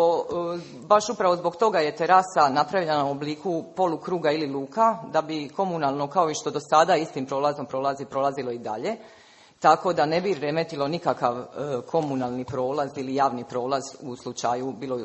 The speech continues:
bilo kojih drugih događanja. I onako, e, predmetna terasa koja je predmet same ove rasprave, e,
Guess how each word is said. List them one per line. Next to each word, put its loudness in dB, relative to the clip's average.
bilo -4
kojih -8
drugih -10
događanja. 0
I -2
onako, 4
e, -2
predmetna 0
terasa 2
koja 2
je -2
predmet -2
same 4
ove 0
rasprave, 2
e, 0